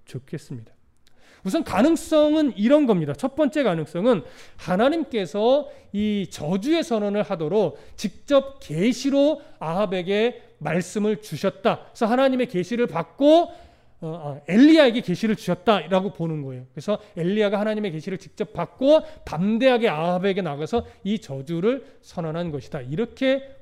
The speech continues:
볼 수 있는 가능성이 하나 있고, 두 번째는 엘리야가 기후를 연구하다가 "아, 곧 이런 흉년이 일어나겠구나." 이렇게 예측을 하고 아합에게 가서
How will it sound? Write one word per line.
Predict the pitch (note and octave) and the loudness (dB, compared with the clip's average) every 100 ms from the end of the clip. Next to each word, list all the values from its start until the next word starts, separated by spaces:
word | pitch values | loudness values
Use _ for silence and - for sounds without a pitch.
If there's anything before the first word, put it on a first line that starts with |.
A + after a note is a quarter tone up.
| - | -18
볼 | - D#3+ | -6 -4
수 | D#3 - F3 E3 _ _ _ - | -4 -8 -8 -10 _ _ _ -6
있는 | F#3+ G#3 D#4+ | 0 2 0
가능성이 | F3 D#3 D#3 - D#3 | -2 -6 -8 -10 -10
하나 | D#3 C3+ | -10 -12
있고, | A2 - C3 A#2 - - - | -16 -14 -12 -12 -16 -20 -14
두 | D3 | -8
번째는 | E3 D3+ C#3 E3 D#3 A2+ _ _ _ _ - - _ _ - | -6 -6 -6 -8 -8 -12 _ _ _ _ -20 -20 _ _ -12
엘리야가 | D3+ F#3 G3 D3 E3 A#3 B3+ - - | -6 -2 -2 0 0 0 0 -16 -20
기후를 | - F3 D3 C4+ E4+ C#4 | -2 0 6 8 8 8
연구하다가 | E3+ F3 F3 E3 D3+ C3 B2 D#3+ D#3+ B2 A#2 _ _ - | 6 2 -2 -4 -6 -8 -8 -4 -4 -6 -14 _ _ -8
"아, | C#3 D#3 | -4 -2
곧 | G3 D3+ | -2 -2
이런 | D#3 G3 | -4 -4
흉년이 | F#3+ - D4+ D4+ B3+ | -4 -6 -6 -4 -4
일어나겠구나." | E3+ E3+ D#3 C#3+ - D#3+ D#3+ | -4 -4 -4 -6 -8 -6 -4
이렇게 | C#3 D3+ - C3 | -4 -6 -8 -6
예측을 | D3 E3+ - A#3+ G#3+ A#3 | -4 -4 -6 -8 -2 -2
하고 | D3+ C3 F3 A#3 D4 C#4+ - - - - - - | -2 -4 2 4 4 0 -16 -18 -18 -18 -18 -16
아합에게 | D3 C#3 E3+ E3 E3+ D#3+ | -12 -6 -4 -2 -4 -6
가서 | B2 - F3 A3 A3 | -10 -8 -4 -4 -8